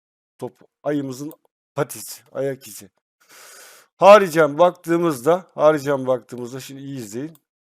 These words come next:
Bu da omuzuyla beraber yatan bir insan arkadaşlar. Kadın bu.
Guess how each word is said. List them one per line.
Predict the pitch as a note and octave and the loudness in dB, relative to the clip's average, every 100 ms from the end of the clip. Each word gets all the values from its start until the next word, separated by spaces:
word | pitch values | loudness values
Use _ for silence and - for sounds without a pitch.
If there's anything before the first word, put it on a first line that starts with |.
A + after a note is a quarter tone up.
| _ _ _ _ | _ _ _ _
Bu | B2 A#2 | -16 -10
da | |
omuzuyla | C3 C#3 B2+ B2 C3 B2+ A#2+ | -10 -10 -14 -12 -10 -8 -8
beraber | A2+ A2 A#2 C#3 | -8 -10 -12 -12
yatan | A#2 G#2+ B2+ A#2 | -12 -12 -12 -12
bir | G#2+ | -16
insan | G2+ - G2 | -20 -20 -20
arkadaşlar. | F2+ _ _ F#2 _ - _ _ | -20 _ _ -20 _ -20 _ _
Kadın | C3 C3 C3 G2+ | -10 -8 -12 -14
bu. | F#2 | -20